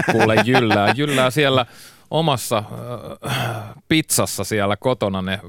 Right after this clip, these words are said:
Speaker 1: placebot, uskon näin. Mä sanon, että tässä maistaa, että nyt syödään oikeaa ruokaa. Ja oikeasta ruoastahan me tänään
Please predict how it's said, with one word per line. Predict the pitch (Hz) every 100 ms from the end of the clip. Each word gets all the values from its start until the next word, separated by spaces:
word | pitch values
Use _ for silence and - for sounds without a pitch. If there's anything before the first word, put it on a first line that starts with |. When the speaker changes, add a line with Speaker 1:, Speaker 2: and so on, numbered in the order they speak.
| 117
Speaker 1:
placebot, | 117 117 107 95 87 -
uskon | - 113 - 98 107
näin. | 120 113 101
Mä | 110
sanon, | 117 135 120
että | 113 - 120 - - _ _
tässä | 170 - 135
maistaa, | 135 139 110 - 95 92
että | - 107
nyt | 110
syödään | - 101 95 92 92 90 -
oikeaa | 135 131 95 98 87 85 85
ruokaa. | 98 113 98 - 90 87
Ja | 95
oikeasta | 208 208 139 117 -
ruoastahan | 127 156 120 107 110 110
me | 107
tänään | - 139 120 104